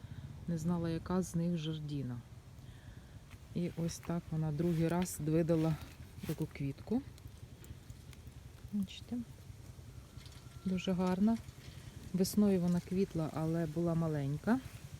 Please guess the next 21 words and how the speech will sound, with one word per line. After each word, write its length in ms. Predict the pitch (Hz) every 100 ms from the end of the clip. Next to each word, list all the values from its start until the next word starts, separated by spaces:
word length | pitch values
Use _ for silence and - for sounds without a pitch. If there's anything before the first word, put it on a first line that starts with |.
| - - - - - - - - - -
А 120 | 147
зараз 300 | 160 185 196
вже 240 | 175 170
така, 420 | - - 180 185 170
з 60 |
такими 360 | - 170 170 160
пагонами 520 | 175 196 208 190 175 160 160
і 40 |
вже 240 | 156 156 170
буде 360 | 175 165 170 - - - - - 165
на 60 |
слідуючий 480 | - 185 170 - 160
рік 140 | 175 -
плетючою. 800 | 156 170 - 151 139 - 135 135 131 - - - - - - -
А 40 | 165 -
це 100 | 190
наш 280 | 170 - - -
кіт. 160 | 160 - - - - - - - - - - - - - - - - - - - - - - -
Привіт. 360 | 185 185 190 - - - - - - - - - - - - - - - - - - - - - - - - -
Троянди 720 | 180 185 180 202 202 185 170 156
були 340 | 170 170 160